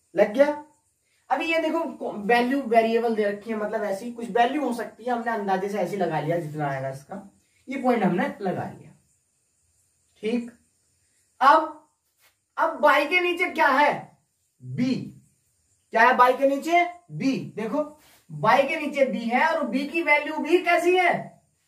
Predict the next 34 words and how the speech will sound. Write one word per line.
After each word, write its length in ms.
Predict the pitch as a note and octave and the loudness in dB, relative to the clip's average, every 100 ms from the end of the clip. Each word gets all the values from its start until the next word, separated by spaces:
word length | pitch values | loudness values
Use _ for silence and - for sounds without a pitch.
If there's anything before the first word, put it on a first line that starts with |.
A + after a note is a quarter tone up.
| _ _ _ _ _ _ | _ _ _ _ _ _
Minus 600 | C#3 C#3+ D3 B2+ A2 G2+ - | -14 -4 -2 -2 -4 -10 -16
में 140 | _ _ _ _ _ _ - | _ _ _ _ _ _ 2
है, 140 | A#3 | 2
नहीं 140 | D#4 D#4+ | 4 2
है? 120 | A#3+ - _ _ _ | 0 -4 _ _ _
तो 60 | D4 | -4
बाई 280 | B3 C4 C#4+ | 4 4 6
वाली 200 | D4+ D#4 | 2 0
side 320 | E4 C#4 D4 | -2 -2 -2
तो 60 | D4+ | -6
ये 300 | D4+ E4 D#4+ | -6 -2 2
है 160 | E4 E4 - _ _ _ _ | 2 0 -8 _ _ _ _
और 100 | A#3+ | -6
बाई 260 | A3 B3 C4+ | -2 -2 -2
की 120 | C4+ | -4
value 320 | C4+ B3 A#3+ | -4 -4 -4
भी 100 | B3+ - | -8 -4
कैसी, 300 | C4 B3+ B3+ | -2 -2 -6
उसकी 320 | A#3+ G3 B3+ G3 - _ | -12 -8 -6 -6 -10 _
बाई 320 | F3 A#3 B3+ B3+ | 0 4 4 2
के 120 | C#4 | -4
नीचे 260 | C4+ B3+ A3+ | -4 -4 -2
B 220 | A#3+ B3+ | 0 0
है 100 | C4 | 0
और 100 | C4+ | -2
बी 120 | G#3 G3+ | -4 -8
की 380 | G3 C4+ B3+ - | -8 -8 -10 -8
value 280 | G3 G3+ A#3 | -6 -4 -4
minus 420 | G3+ F#3 F#3+ G3 | 0 0 0 -6
में 120 | G3 | -4
है। 220 | G3+ A#3 - | -4 -6 -10
इसका 320 | G3+ - C4+ | -14 -2 0
मतलब 380 | A#3 G3 - G3+ | 0 -4 -2 -2
हम 260 | G3 F#3+ A#3+ | 0 -2 -2